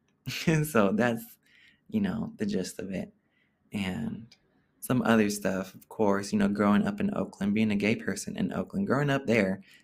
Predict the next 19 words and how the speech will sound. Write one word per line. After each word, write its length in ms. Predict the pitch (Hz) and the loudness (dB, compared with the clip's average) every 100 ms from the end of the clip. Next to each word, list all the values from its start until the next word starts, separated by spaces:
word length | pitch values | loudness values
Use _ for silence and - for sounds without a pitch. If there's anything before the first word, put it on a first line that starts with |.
| _ | _
as 140 | 110 101 | 0 2
a 40 | |
gay 140 | 101 | 2
person, 380 | 101 - - - | 0 -6 -10 -10
y'all, 220 | - - | -10 -4
that 220 | - 110 - | 0 2 2
was, 400 | 90 87 - - _ _ _ _ _ | -4 -6 -12 -20 _ _ _ _ _
it 80 | - | 2
was 160 | 110 98 | 4 4
an 80 | 90 | -2
experience. 680 | - 135 147 127 - - - - - | 0 2 4 2 0 -10 -14 -14 -4
I'll 200 | 117 127 | 0 0
just 180 | 131 131 | 0 0
say 120 | 131 | 2
that. 300 | 135 104 - | 4 2 0
It 100 | 135 | 0
was 140 | 95 | 0
an 200 | 69 71 - | 0 -4 -6
experience. 1200 | - - - 143 160 135 147 139 131 123 - | -10 -12 -2 0 2 2 2 2 2 2 0